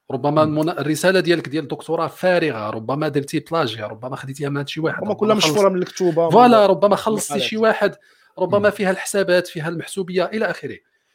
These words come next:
Speaker 1: هذا من جهة. من جهة أخرى ال-، آه،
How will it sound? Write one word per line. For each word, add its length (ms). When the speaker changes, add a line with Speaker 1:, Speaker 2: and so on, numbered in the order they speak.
Speaker 1:
هذا 180
من 120
جهة. 240
من 120
جهة 280
أخرى 320
ال-، 540
آه، 600